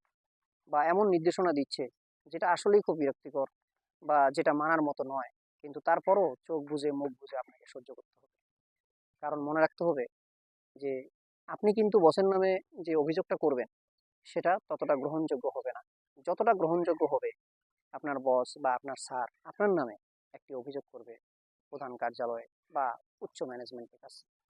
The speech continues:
বা সর্বোচ্চ মহলে। এবং এতে করে হয় কি, এখন যেই ছেলেটা ট্রান্সফার হয়ে গেল, তার দূরে পোস্টিং হলো, তার যে এই যে সমস্যাগুলো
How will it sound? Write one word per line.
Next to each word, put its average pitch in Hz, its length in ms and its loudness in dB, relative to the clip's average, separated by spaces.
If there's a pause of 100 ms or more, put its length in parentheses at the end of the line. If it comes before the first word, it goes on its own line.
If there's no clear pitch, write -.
(360)
বা 131 100 -8
সর্বোচ্চ 120 420 -12
মহলে। 123 340 -20 (1800)
এবং 156 240 0
এতে 180 160 4
করে 226 160 8
হয় 175 180 6
কি, 190 140 4 (480)
এখন 160 220 0
যেই 180 180 12
ছেলেটা 202 340 12 (720)
ট্রান্সফার 175 360 0
হয়ে 180 180 8
গেল, 160 140 6 (120)
তার 147 200 4
দূরে 165 200 2
পোস্টিং 170 360 -2
হলো, 151 180 4 (160)
তার 151 180 -2
যে 156 100 -2
এই 190 120 2
যে 240 100 -2
সমস্যাগুলো 147 580 -2